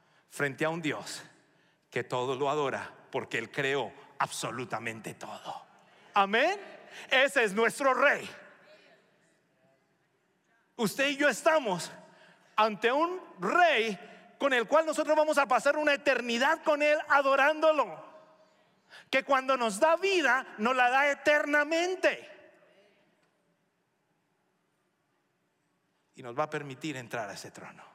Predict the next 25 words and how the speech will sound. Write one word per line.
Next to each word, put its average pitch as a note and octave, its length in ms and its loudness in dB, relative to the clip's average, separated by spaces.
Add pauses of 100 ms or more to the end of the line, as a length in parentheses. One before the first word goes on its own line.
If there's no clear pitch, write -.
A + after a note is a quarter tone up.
(340)
¿Sabes C#4 320 0
que C#4+ 100 0
Isaías G#3 640 0
y F3 140 -2
Ezequiel, D#3+ 720 -4 (320)
si F3 160 -4
tú A#3 140 -2
miras A#3+ 260 -2
un G#3+ 100 -4
poquito, G3 360 -4
vas F3+ 160 0
a - 20 2
encontrar G#3 400 -2
que G#3+ 100 0
ellos A#3 200 -2
pudieron G#3 460 -2 (280)
ver C4 400 0
algo D#4+ 400 4
de A3+ 80 0
ese G3+ 160 -2
trono? D#3+ 400 -4 (760)
Pero B3 440 2
Isaías D4 480 -2
y D#4+ 60 -2
Ezequiel C4 600 -2